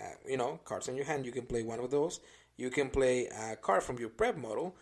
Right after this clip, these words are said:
that this will be cards that you will be previously set up in front of your, your, uh, spaceship card, um, face down. You will put two and you will select one of those only. Um, you can play a project card from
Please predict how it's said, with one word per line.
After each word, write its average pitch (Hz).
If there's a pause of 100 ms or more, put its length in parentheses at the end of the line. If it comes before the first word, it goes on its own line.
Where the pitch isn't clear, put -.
(280)
that 117
this 147
will 143
be 131
cards 156
that 120
you 131
will 127
be 127
previously 143 (400)
set 135
up 139
in 120
front 127
of 117
your, 113 (160)
your, 107
uh, 92
spaceship -
card, 107 (440)
um, 104
face 120
down. 123
You 123
will 120
put -
two 151
and 123
you 117
will 117
select 113
one 113
of 107
those 110
only. 110 (520)
Um, 117
you 139
can 147
play 139
a 139
project 139
card 143
from 123